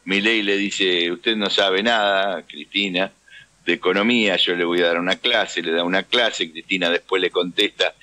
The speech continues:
"Venga al ca-, al Patria que yo le voy a explicar cómo se gobierna". Digo, todo eso da como resultado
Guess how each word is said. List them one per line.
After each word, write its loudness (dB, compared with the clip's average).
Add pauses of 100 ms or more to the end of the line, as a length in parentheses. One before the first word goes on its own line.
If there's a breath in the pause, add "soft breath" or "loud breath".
(240 loud breath)
"Venga 0
al -4
ca-, 2
al -2
Patria 0
que -4
yo 0
le -2
voy 0
a 2
explicar -2
cómo -2
se 0
gobierna". 0 (840)
Digo, 2
todo 2
eso 0 (2000)
da -6
como 2
resultado 0